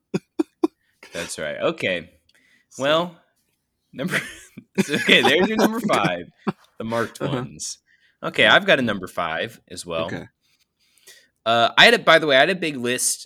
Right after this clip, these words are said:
Speaker 2: uh, that I narrowed down from. So I do have, like, some honorable mentions that I will mention if you pick one of them, or maybe I'll just list them at the end as honorable mentions. But,
Speaker 1: Mm-hmm.
Speaker 2: uh, number five,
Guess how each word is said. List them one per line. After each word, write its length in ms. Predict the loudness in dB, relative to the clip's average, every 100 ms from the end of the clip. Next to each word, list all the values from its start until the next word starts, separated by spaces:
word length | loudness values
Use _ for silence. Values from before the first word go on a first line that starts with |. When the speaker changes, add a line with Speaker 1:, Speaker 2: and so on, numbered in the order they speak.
| -10
Speaker 2:
uh, 180 | -8 -4
that 140 | -2 -2
I 80 |
narrowed 380 | 0 0 0 -2
down 280 | -2 -2 -4
from. 320 | -8 -12 -10
So 220 | -8 -2
I 100 | 0
do 180 | 0 -2
have, 180 | 0 0
like, 100 | -2
some 160 | -4 -6
honorable 400 | -4 -4 -6 -8
mentions 480 | -10 -10 -12 -10 -6
that 120 | -2
I 180 | 0 0
will 140 | -4
mention 680 | -6 -8 -8 -12 -12 -12 -14 -12
if 280 | -10 -10 -14
you 220 | -12 -10
pick 260 | -8 -8 -6
one 120 | -8
of 120 | -8 -8
them, 420 | -10 -10 -12 -12
or 180 | -12 -12
maybe 240 | -12 -12
I'll 80 | -12
just 180 | -12 -12
list 220 | -10 -10
them 100 | -12
at 100 | -18
the 160 | -20 -20
end 200 | -20 -12
as 120 | -12 -10
honorable 360 | -12 -12 -16
mentions. 580 | -20 -18 -18 -20 -20 -20
But, 220 | -14 -14 -12
Speaker 1:
Mm-hmm. 260 | -12 -14 -16 _ -18 -14
Speaker 2:
uh, 100 | -10
number 280 | -4 -2 -2
five, 640 | -2 0 2 0 -2 -10